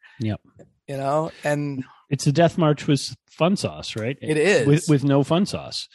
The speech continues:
Speaker 1: I mean,
Speaker 2: Yeah.
Speaker 1: <laughs> it's just, it's just like, okay, this is,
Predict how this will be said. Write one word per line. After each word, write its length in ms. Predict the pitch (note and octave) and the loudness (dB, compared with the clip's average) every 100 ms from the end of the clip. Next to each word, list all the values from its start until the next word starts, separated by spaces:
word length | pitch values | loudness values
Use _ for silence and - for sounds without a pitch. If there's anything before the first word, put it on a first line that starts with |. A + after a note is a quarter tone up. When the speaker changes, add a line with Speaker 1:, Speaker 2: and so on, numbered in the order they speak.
| - _ _ - | -20 _ _ -2
Speaker 1:
I 60 | |
mean, 160 | C3+ C3 | 2 4
Speaker 2:
Yeah. 120 | D3+ | 4
Speaker 1:
<laughs> 120 | - | 4
it's 200 | E3+ C#3 | 2 0
just, 340 | - B2+ - - - - - | 0 0 -2 -10 -20 -8 -2
it's 140 | C3+ | 2
just 200 | D3+ C#3+ | 2 4
like, 180 | C#3 B2 | 4 4
okay, 360 | C#3+ - B2+ A#2+ | 2 4 4 4
this 260 | B2+ D3 | 2 0
is, 240 | C#3 C3 | 0 -2